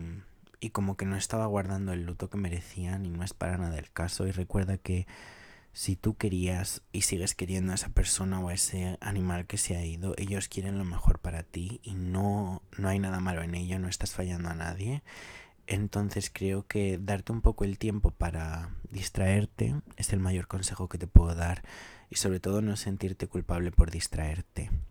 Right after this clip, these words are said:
Otra cosa que a mí me hizo mucho bien es hacer cosas que realmente fuesen para mí, pero que yo notase que iban para ellos. Eh,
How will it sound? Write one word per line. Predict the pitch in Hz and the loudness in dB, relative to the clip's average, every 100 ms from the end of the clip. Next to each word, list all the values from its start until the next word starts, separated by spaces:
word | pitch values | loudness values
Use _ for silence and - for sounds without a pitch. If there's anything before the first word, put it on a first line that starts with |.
| - - - - - _ - _ - - | -12 -20 -20 -20 -20 _ -20 _ -18 -4
Otra | 101 98 101 | 0 2 2
cosa | 101 95 | 0 -2
que | - | -2
a | 85 | -2
mí | 82 | 0
me | 82 | -2
hizo | 87 90 | -2 -2
mucho | 90 - 90 | -4 -2 0
bien | 90 90 90 - | 2 0 -2 -6
es | - 92 | -6 -4
hacer | 85 85 | -2 -4
cosas | - 90 - 101 87 - - - - - - - - | -2 -4 -2 -4 -4 -8 -18 -20 -20 -20 -20 -20 -2
que | 104 | 2
realmente | 92 90 95 92 | 4 4 2 -2
fuesen | 98 101 - 98 | -2 -2 -2 -2
para | 87 87 | -2 0
mí, | 104 127 | -2 0
pero | - 95 | 0 0
que | 90 90 | 0 -2
yo | 92 | -2
notase | 92 - 95 98 | -2 -4 -4 -4
que | - | -4
iban | 87 87 92 | -4 -4 -2
para | - 156 | -2 0
ellos. | 71 - - - - - | -4 -6 -10 -10 -12 -10
Eh, | 95 87 82 80 82 80 | -4 -2 -2 -4 -6 -8